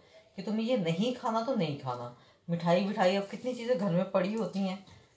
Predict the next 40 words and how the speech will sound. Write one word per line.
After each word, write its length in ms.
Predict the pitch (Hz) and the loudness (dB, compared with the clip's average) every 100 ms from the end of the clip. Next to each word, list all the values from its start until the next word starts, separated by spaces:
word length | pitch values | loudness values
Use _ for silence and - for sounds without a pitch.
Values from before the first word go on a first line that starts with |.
| _ 185 | _ -2
नहीं 240 | 247 294 | 0 2
खानी 240 | 269 208 | 0 0
तो 120 | 135 127 | -2 -4
नहीं 180 | 135 | -4
खानी। 340 | 135 147 147 147 - - _ _ | -6 -6 -8 -10 -16 -20 _ _
वो 80 | 247 | -4
दो 180 | 185 196 | 0 0
चार 200 | 202 240 | 2 2
दिन 140 | 233 247 | 2 2
तो 120 | 254 | 2
बड़े 220 | 196 180 180 | 2 2 0
उससे 220 | - 202 | -2 -2
हाँ 200 | 196 185 | 2 2
होगा। 280 | 165 135 135 131 - - _ _ _ _ - | 2 0 -2 -4 -12 -20 _ _ _ _ -10
और 120 | 202 | -4
पता 160 | 277 320 | -2 -2
है 80 | 302 | -2
मुझे 200 | 277 277 | -2 -2
लगता 220 | 247 - | -2 -2
है 40 | 320 | -6
ना 60 | |
कि 120 | 320 | -6
दो 160 | 247 226 | -4 -2
चार 200 | 233 226 | 0 0
दिन 100 | 269 | 0
जैसे 220 | 269 262 | -2 -2
हो 180 | 269 220 | -2 0
रहा 120 | 220 | 0
है 60 | 285 | 0
ना, 60 | 320 | -2
तो 100 | 302 | -4
वेट 320 | 208 220 226 | -2 -2 -2
तुम 120 | 294 | -2
जैसे 240 | 196 - 285 | -2 -2 -4
ही 60 | |
चेक 300 | - 226 220 - | 0 0 2 0
कर 120 | 269 | 0
लेते 220 | 208 233 | 0 -4
हो 60 | 269 | -4
ना, 180 | 277 | -6